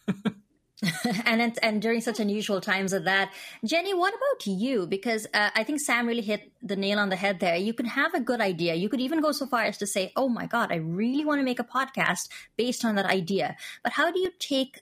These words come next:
something like an idea about talking about, you know, the quirky and the humorous moments related to sight loss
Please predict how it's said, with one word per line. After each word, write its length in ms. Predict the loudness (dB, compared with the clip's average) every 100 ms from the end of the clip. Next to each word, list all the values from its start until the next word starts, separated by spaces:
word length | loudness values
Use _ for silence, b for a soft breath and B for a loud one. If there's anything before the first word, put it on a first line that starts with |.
| _
something 340 | -2 -2 0 2
like 360 | 2 0 -8 _ _ -2
an 120 | 2
idea 400 | 2 2 0 0
about 240 | 2 0 2
talking 300 | 0 2 0
about, 180 | 0 0
you 100 | 0
know, 80 | 0
the 80 | -2
quirky 580 | -2 -2 0 0 2
and 100 | 0
the 60 | 0
humorous 420 | 0 0 0 0
moments 360 | 0 2 0 0
related 320 | 0 -2 -2
to 80 | -2
sight 320 | 0 0 2
loss 340 | 0 0 -4